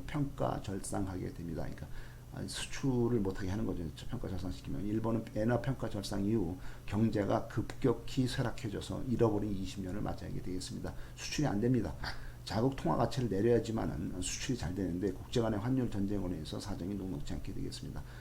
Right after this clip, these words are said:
강대국인 미국의 정치적, 경제적 압력에 일본하고 서독이 지게 된 거죠. 아, 지금의 그 미국과 중국의 갈등도 환율 전쟁이라고 볼 수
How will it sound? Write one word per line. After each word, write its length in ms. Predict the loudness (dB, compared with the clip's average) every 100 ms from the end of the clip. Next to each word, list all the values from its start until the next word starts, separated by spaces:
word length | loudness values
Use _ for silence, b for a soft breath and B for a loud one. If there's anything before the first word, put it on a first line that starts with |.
| B -4
강대국인 640 | 4 8 10 10 10 8
미국의 640 | 8 8 6 2 2 0
정치적, 480 | -2 -2 -2 -2 -2
경제적 420 | 0 -2 0 -2
압력에 880 | -2 0 2 2 2 4 4 0 -2 0
일본하고 800 | 2 2 2 0 0 0 -2 -2
서독이 400 | -2 -2 -2 -4
지게 260 | -4 -4 -6
된 200 | -4 -4
거죠. 260 | -2 -4 B B B B B -4
아, 180 | -4 0
지금의 760 | 2 6 8 8 6 6 6
그 200 | 6 4
미국과 560 | 6 6 8 4 6 4
중국의 340 | 6 2 2
갈등도 720 | 0 0 2 2 4 4 2 2
환율 340 | 4 6 6
전쟁이라고 640 | 6 4 0 -2 -2 -2 -4
볼 140 | -6
수 200 | -6 -6